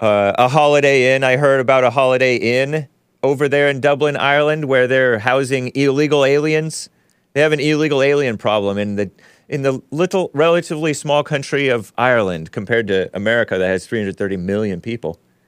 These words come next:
or more, plus or minus. And this is allegedly in response to the, uh, attack from a,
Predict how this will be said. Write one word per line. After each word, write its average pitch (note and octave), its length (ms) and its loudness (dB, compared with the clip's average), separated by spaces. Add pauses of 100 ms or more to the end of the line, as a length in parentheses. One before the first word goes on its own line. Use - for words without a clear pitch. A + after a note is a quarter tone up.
(1400)
or F#2 100 0
more, E2+ 340 -2 (920)
plus F#2+ 180 2
or E2 60 -4
minus. D#2 360 -6 (4000)
And C3 140 2
this D3+ 160 2
is C#3+ 280 -6 (960)
allegedly D3 640 2
in C3 320 -2
response B2+ 680 -2
to B2+ 280 -4
the, A2+ 300 -4
uh, G2+ 260 0 (640)
attack C3 360 -2
from A2 180 -4
a, G2+ 320 0